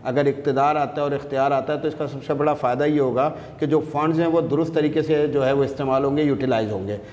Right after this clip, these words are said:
और आपके मसाइल खुद ब खुद हल होने लगेंगे। आपकी सड़क भी बनेगी, आपकी severage भी ठीक हो जाएगी, आपकी light का मसला भी ठीक होगा, आपकी education, आपकी health, हर चीज़ में खुद ब खुद जो है, वो ये समझ लें, बेहतरी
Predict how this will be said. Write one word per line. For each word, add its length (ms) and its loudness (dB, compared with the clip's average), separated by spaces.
और 140 4
आपके 420 0
मसाइल 440 0
खुद 180 -2
ब 220 -2
खुद 160 0
हल 180 -2
होने 220 0
लगेंगे। 460 0
आपकी 340 0
सड़क 280 0
भी 140 0
बनेगी, 400 2
आपकी 280 0
severage 380 -4
भी 100 -4
ठीक 200 0
हो 100 2
जाएगी, 360 2
आपकी 240 0
light 240 0
का 80 -2
मसला 300 -2
भी 120 0
ठीक 180 -2
होगा, 340 2
आपकी 320 0
education, 540 -2
आपकी 300 -2
health, 260 0
हर 140 2
चीज़ 160 -4
में 300 -2
खुद 180 -2
ब 120 0
खुद 240 -2
जो 100 0
है, 120 2
वो 180 0
ये 140 0
समझ 260 -4
लें, 160 -2
बेहतरी 640 -2